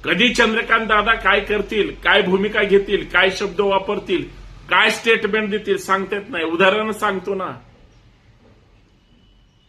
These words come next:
पुण्यात कसबा विधानसभेची पोटनिवडणूक लागली, काँग्रेसने धन-, दंगेकर उमेदवार दिला, चंद्रकांत दादाने त्यांचाच जवळचा ते रासने म्हणून दिला,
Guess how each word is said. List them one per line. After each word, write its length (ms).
पुण्यात 300
कसबा 520
विधानसभेची 680
पोटनिवडणूक 680
लागली, 320
काँग्रेसने 580
धन-, 320
दंगेकर 440
उमेदवार 480
दिला, 280
चंद्रकांत 520
दादाने 680
त्यांचाच 420
जवळचा 400
ते 180
रासने 360
म्हणून 300
दिला, 300